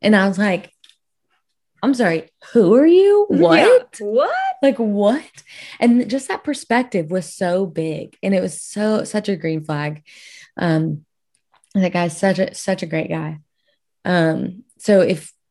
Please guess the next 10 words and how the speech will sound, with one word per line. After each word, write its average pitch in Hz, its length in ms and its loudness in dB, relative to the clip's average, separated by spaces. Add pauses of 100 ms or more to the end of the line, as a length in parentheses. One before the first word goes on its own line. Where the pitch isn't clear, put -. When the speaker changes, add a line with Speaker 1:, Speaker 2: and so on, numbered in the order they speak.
(500)
Speaker 1:
another 190 300 2
green 190 260 0
flag 170 340 -6
is 165 140 -6
that 170 120 -6
you 175 100 -6
feel 165 200 -8
safe 185 520 -4
and 156 160 -4
seen 226 760 -6